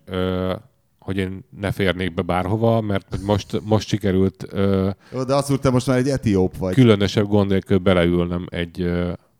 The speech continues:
Speaker 1: egy, egy kis polszkiba. Igaz, hogy ilyen sportülés volt benne, amit, ami szerintem egy ilyen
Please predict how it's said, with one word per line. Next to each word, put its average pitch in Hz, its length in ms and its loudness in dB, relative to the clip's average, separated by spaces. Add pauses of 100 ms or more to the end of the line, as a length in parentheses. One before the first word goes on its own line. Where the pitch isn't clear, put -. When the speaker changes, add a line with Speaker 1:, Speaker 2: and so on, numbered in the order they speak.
(120)
Speaker 1:
egy, 87 300 -12
egy 82 160 -12
kis - 200 -10
polszkiba. 90 500 -4
Igaz, 104 240 0
hogy 90 120 -4
ilyen 90 360 -4 (240)
sportülés 92 640 2
volt 90 180 0
benne, 92 220 0
amit, 87 280 -4
ami 92 300 -2
szerintem 90 440 -2
egy 87 160 -4
ilyen 87 280 -6